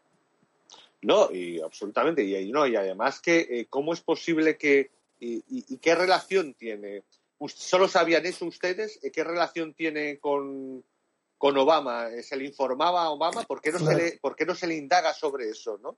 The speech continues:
Speaker 1: Es decir,
Speaker 2: Claro.
Speaker 1: es algo que, que realmente, eh, se veía muy teatral todo.
Speaker 2: Sí, la parcialidad.
Speaker 1: Y la parcialidad. Y sobre todo, eh,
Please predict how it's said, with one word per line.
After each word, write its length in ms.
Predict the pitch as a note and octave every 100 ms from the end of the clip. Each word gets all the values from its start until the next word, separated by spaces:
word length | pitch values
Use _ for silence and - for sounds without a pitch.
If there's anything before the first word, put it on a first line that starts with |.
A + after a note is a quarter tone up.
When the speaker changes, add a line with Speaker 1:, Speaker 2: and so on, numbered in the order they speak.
| -
Speaker 1:
Es 120 | -
decir, 140 | B2+
Speaker 2:
Claro. 300 | B2+ A#2+ A2+ - _ _ _ - - _ _
Speaker 1:
es 220 | C3+ C#3+
algo 260 | E3+ F#3 F#3+
que, 320 | D#3+ C#3 B2
que 200 | - A#2
realmente, 920 | A2 B2 C3 C#3 C#3 D3+ D3+ A#2 G#2+ G2+
eh, 40 |
se 160 | - A#2+
veía 480 | G#2+ A2+ C#3+ D3 - _ _ _
muy 200 | A#2+ D3+
teatral 540 | D3+ C#3+ B2+ C3+ B2 A2
todo. 140 | A2
Speaker 2:
Sí, 220 | G2+ D#3+ C3+
la 120 | C#3
parcialidad. 760 | C3 C#3 - D3 C#3+ C#3+ C#3+ G#2
Speaker 1:
Y 160 | G#2+ - _ _ _ _ _ _ _ _ _
la 100 | A#2
parcialidad. 480 | A#2+ B2+ B2+ C3 A2 _
Y 100 | - C#3
sobre 240 | B2+ B2
todo, 380 | C#3+ E3 B2 A2+
eh, 260 | G#2+ G#2+